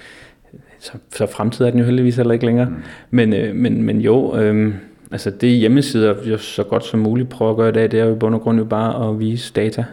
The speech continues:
Speaker 1: altså vise informationer. Og, øh, ikke alt, men utrolig meget af det er jo stadig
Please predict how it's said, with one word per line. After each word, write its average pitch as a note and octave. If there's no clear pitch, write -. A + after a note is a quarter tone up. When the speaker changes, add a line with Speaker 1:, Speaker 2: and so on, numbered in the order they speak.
Speaker 1:
altså A2+
vise A#2
informationer. A2+
Og, G2
øh, D#2
ikke A2+
alt, C#3+
men G2
utrolig C3
meget D#2
af -
det A#2
er A2
jo B2+
stadig G#2+